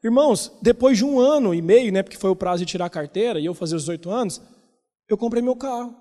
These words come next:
Eles andavam comigo, irmãos, de carona, porque eles não tinham carro. Eu guardei o dinheiro. O processo pra mim foi doloroso?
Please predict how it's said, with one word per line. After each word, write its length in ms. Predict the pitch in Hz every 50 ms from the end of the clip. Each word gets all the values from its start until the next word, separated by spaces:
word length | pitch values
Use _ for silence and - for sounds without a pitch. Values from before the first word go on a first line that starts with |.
| _ _ _ _ _ _ -
Eles 180 | - 240 247 240
andavam 300 | 262 254 254 254 262 269
comigo, 380 | 262 277 294 254 262 285 269
irmãos, 500 | 294 277 254 202 165 151 - - - _ _ _ _ _ _ _ _ _ _ _ _ _ _ -
de 80 | -
carona, 600 | - 269 269 294 269 240 247 277 294 240 147 123 - - _ _ _ _ _ _ _ _ _ _ _ _ _ _ _ _ _ _ _ _ -
porque 220 | 285 285 285 -
eles 120 | 269 254 208
não 100 | 277 311
tinham 260 | - - 359 370 359
carro. 380 | - - 240 175 143 120 113 _ _ _ _ _ _ _ _ _ _ _ _ _
Eu 140 | - 214 262
guardei 300 | 226 285 285 294 294 294
o 40 | 294
dinheiro. 480 | 226 269 349 349 302 247 226 214 196 196 - - _ _ _ _ _ _ _ _ _ _ _ _ _ _ _ _ _ _ _ -
O 100 | 220 202
processo 500 | - 247 254 220 - - 277 285 - -
pra 120 | 262 247
mim 120 | 247 247
foi 140 | 240 - 226
doloroso? 680 | 196 208 208 196 190 196 240 269 269 226 175 135 139 143